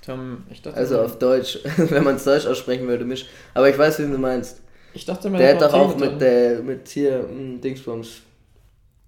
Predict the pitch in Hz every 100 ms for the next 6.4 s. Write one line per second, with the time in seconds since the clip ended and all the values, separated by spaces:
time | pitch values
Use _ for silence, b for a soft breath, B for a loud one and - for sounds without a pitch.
0 | _ 113 113 160 135 135 131 131 127 139
1 | 135 139 143 127 110 117 120 - 113 113
2 | 117 120 120 - 131 123 131 135 - -
3 | - - 120 113 113 - 120 117 - -
4 | - 117 - - - - 117 117 123 -
5 | - - - 135 131 135 127 123 123 127
6 | 123 120 -